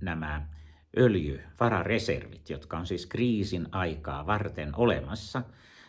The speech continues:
niin niitä vaarallisen määrän käyttöön saadakseen polttoaineen hinnan laskemaan. Ja sitten, tuota, hän on muutakin tehnyt sellaisia, jotka on nämä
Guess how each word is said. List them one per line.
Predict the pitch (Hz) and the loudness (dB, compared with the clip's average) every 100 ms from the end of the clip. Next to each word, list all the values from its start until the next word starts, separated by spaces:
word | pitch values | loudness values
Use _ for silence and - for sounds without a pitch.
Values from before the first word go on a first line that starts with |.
| - | -2
niin | 101 92 95 | 0 2 4
niitä | 117 123 104 90 80 - - | 6 6 4 -2 -2 -8 0
vaarallisen | 113 120 95 76 78 80 76 80 78 | 4 6 4 0 -2 -4 -6 -10 -6
määrän | 90 80 78 80 | -4 -4 -4 -6
käyttöön | 82 117 104 - - 76 | 4 4 4 0 -6 -6
saadakseen | 76 78 76 73 - 92 | -4 -6 -6 -8 -6 -2
polttoaineen | 113 110 - 95 87 | 0 0 0 0 2
hinnan | 98 87 73 71 - - | 2 0 0 -4 -8 -4
laskemaan. | 98 95 - - - - - _ _ _ _ _ _ _ - - - - - _ | 0 0 -2 -14 -20 -20 -20 _ _ _ _ _ _ _ -20 -20 -20 -20 -20 _
Ja | 95 104 95 85 - | 2 6 6 2 -4
sitten, | - 131 131 - - 131 123 | 0 0 0 -2 4 4 4
tuota, | 117 107 107 110 101 104 - - | 2 0 2 0 0 -6 -14 -8
hän | - 104 | -2 2
on | 101 98 - - | 2 0 -2 -2
muutakin | 110 107 92 95 | 0 2 0 -2
tehnyt | - 85 90 | 0 -2 -2
sellaisia, | - 85 80 80 76 | -2 -2 -2 -4 -6
jotka | 76 - | -6 -6
on | 71 | -6
nämä | 76 76 | -4 -6